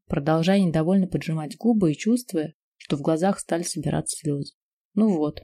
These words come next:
совсем расклеилась. Для полного счастья только истерики мне не хватает».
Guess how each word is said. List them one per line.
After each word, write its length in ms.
совсем 460
расклеилась. 720
Для 140
полного 320
счастья 340
только 280
истерики 460
мне 160
не 80
хватает». 560